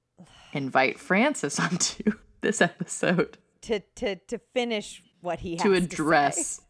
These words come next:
Speaker 1: yes. <laughs> And to address some of his main complaints.
Speaker 2: His grievances,
Speaker 1: From
Speaker 2: you might
Speaker 1: our,
Speaker 2: say.
Speaker 1: uh, yes, his grievances from our episode.
Speaker 2: Yeah.
Speaker 1: Um, and then after that, just, just as a little treat for you listeners, we're gonna do a little year in review wrap up.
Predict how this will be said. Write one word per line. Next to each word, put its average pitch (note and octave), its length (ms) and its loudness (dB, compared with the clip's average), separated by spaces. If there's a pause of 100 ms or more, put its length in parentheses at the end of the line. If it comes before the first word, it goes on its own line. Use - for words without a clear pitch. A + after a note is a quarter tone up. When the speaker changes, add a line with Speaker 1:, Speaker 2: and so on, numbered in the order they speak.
(180)
Speaker 1:
yes. - 680 4
<laughs> - 40 -20 (880)
And B3+ 180 6
to C4+ 140 6
address F#3+ 400 6
some F#3+ 200 4
of F3 140 0
his E3 220 0
main E3 440 2
complaints. - 840 -6
Speaker 2:
His C4 260 -6
grievances, E3 840 -12
Speaker 1:
From F#3+ 180 6
Speaker 2:
you E3 80 0
might - 80 6
Speaker 1:
our, C#3 200 6
Speaker 2:
say. B2+ 120 4
Speaker 1:
uh, - 220 2 (100)
yes, F3 320 2
his F3 140 -2
grievances - 560 -2
from C#3 180 0
our - 160 2
episode. - 540 -6 (280)
Speaker 2:
Yeah. F#3 220 2 (200)
Speaker 1:
Um, - 180 -8 (680)
and A#3 100 6
then D#4 120 4
after F4 300 4
that, A3+ 180 4
just, - 240 -8 (260)
just - 180 -4
as A#3 120 -2
a A3 60 4
little G3 220 2
treat - 600 -6 (160)
for - 160 2
you F#3 180 4
listeners, - 680 -4
we're D#3+ 100 0
gonna E3 220 -2
do E3 260 -2
a E3 40 -4
little E3+ 220 -2
year F#3 280 0
in F#3+ 100 0
review F#3+ 320 -2
wrap D#3 340 0
up. A3+ 320 0